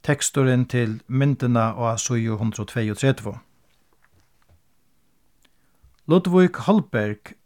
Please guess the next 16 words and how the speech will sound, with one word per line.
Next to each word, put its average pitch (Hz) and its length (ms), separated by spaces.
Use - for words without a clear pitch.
hittir 123 600
ein 123 180
íhaldsmann 120 880
og 123 220
ein 120 140
heryvirmann 117 1000
á 117 200
vegnum 117 540
í 101 180
Keypmannahavn. 131 720
«Vit 156 240
víkja 190 480
ikki 151 280
fyri 143 380
einum 135 260
býttlingi» 135 680